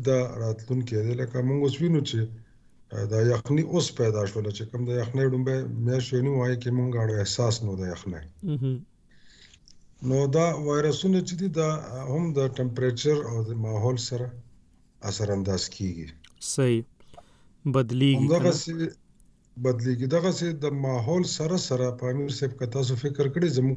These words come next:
Speaker 1: په خوراکونو کې هم تبدیلی راځي.
Speaker 2: بالکل. ژوند هم بدل
Speaker 1: آه،
Speaker 2: شوی
Speaker 1: لکه
Speaker 2: دی، که نه؟ زیاتره مخکې به بزګران وو، پونده به وو، آه، مالونه به یې ساتل. اوس ژوند نسبتاً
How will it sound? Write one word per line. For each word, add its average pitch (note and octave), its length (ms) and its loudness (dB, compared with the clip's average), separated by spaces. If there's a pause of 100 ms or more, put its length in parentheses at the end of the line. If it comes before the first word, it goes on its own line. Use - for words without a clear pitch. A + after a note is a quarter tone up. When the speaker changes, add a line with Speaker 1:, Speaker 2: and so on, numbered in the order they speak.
Speaker 1:
په B2 60 0
خوراکونو A#2+ 540 2
کې C#3+ 120 -2
هم D3+ 120 2
تبدیلی G2+ 540 0
راځي. E2+ 300 -8 (120)
Speaker 2:
بالکل. C3 480 -2 (520)
ژوند E3+ 380 6
هم E3+ 160 6
بدل C3+ 260 2
Speaker 1:
آه، A2 120 0
Speaker 2:
شوی A#2+ 220 4
Speaker 1:
لکه A#2 60 0
Speaker 2:
دی، A2+ 120 0
که B2+ 120 -6
نه؟ C#3+ 120 -2
زیاتره C#3 400 0
مخکې D3+ 300 -2
به C#3 120 2
بزګران C3+ 640 2
وو، C3+ 100 0 (460)
پونده B2+ 460 4
به C#3 100 4
وو، B2 200 4 (500)
آه، A#2+ 400 0
مالونه A#2+ 440 4
به B2 160 2
یې - 40 -4
ساتل. A#2+ 420 -6
اوس B2 300 -2
ژوند C3+ 440 0
نسبتاً C3 800 -2